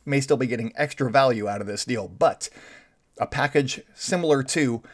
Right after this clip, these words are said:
uh, Joey Bart, and he could replace Sean Murphy as the A's everyday starter, 'cause, uh, he doesn't necessarily have a path right now. You could have Joey Bart, Hunter Bishop, Seth Corey, who throws hard, th-, strikes a lot of guys out,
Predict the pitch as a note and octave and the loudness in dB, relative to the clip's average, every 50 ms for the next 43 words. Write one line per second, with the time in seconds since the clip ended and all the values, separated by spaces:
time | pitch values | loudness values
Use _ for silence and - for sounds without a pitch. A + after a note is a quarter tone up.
0 | - - - - - A2+ A#2 A2 A2 A2+ C3+ G#2 A2+ C#3+ D3+ D3 D3+ D3 B2 F#2+ | -20 -20 -18 -4 0 2 4 4 2 2 -2 2 4 6 6 6 6 4 2 4
1 | A#2+ B2+ D3+ F3 - - B2+ A#2 A2+ - D3 C#3 B2+ - C3+ B2 B2 B2+ B2 A#2 | 4 2 2 2 0 -4 -6 -6 -2 -2 -2 -2 0 0 -2 -2 0 -2 -2 -2
2 | - - B2+ B2+ B2+ - - C#3 B2 B2+ B2+ A2 G#2+ B2 C3 - C#3+ B2+ G2+ A2+ | -2 -2 -2 -2 -2 -2 0 2 2 2 2 0 -2 -4 -4 -4 -2 -2 -2 -2
3 | A2 G#2 A#2 A2 A2 A#2 B2 G#2+ G#2 A2 A2+ C3+ B2 A#2+ A#2 A#2+ - - A#2+ A2 | -2 -2 -2 -2 0 0 -2 -2 -2 -2 0 0 0 0 0 0 -2 -2 -2 0
4 | B2 C#3 D3 D3 - - - - - _ _ - A#2+ G2+ G#2+ G2 G2 F#2 F#2+ F#2 | 0 0 -2 -4 -6 -12 -20 -20 -20 _ _ -6 -4 -4 -4 -6 -6 -8 -10 -10
5 | F#2+ G2 G#2 A#2 A2 A#2 A#2 A2 - - - C3 B2+ A#2 G2+ A#2 A2+ G#2+ F#2+ F2+ | -8 -4 -2 -2 -2 -2 -2 -4 -4 -2 2 2 2 2 2 0 0 -2 -2 -6
6 | - - D3 C#3+ C#3+ - B2 A#2 A2+ B2 C3+ C3+ C3+ C3+ - - - - _ - | -6 -4 -4 -4 -2 0 0 0 0 2 0 0 0 -2 -6 -16 -20 -14 _ -4
7 | B2 B2 B2 A#2+ A2+ G#2+ G2 G2 A2+ B2 B2 C#3 C3+ A#2+ G#2 G2 C3 D3 E3 E3 | -2 2 2 2 2 0 -2 2 2 4 4 4 2 0 2 4 4 4 4 2
8 | - - - - - _ _ - - F3 E3+ F3 E3+ D3 C3 C#3+ C#3+ C#3 - D3+ | -2 -8 -12 -16 -20 _ _ -6 -2 -2 0 0 0 2 2 0 2 4 4 2
9 | D3 - - - - - - - - D#3+ C#3+ - - - - - D3 C#3 D3+ E3 | 2 2 -2 -14 -14 -8 -6 -2 0 2 0 0 -2 -8 -4 0 2 2 4 4
10 | E3 D#3 C#3 C3+ D3 C#3 C3 B2+ - - - - _ _ _ _ _ _ _ _ | 2 2 4 4 4 4 4 2 0 -6 -18 -20 _ _ _ _ _ _ _ _
11 | _ _ _ _ _ - - A#2 C#3 E3 F3+ F3 C3+ C3 B2+ C#3+ D#3+ F3 F#3 F#3 | _ _ _ _ _ -6 0 2 4 4 4 2 0 -2 0 2 2 4 4 2
12 | E3+ C3 - - - C3 - - - - - F3+ D#3 D3+ - D#3 D#3 D3 D#3+ D3+ | 0 -4 -8 -12 -10 -8 -8 -8 -8 -4 -2 -2 -2 -2 -2 -2 0 0 0 0
13 | D3 D3 C#3+ D3+ D3+ C3+ C#3+ C#3 C#3 C#3+ - | 0 0 0 0 0 0 0 0 0 0 -4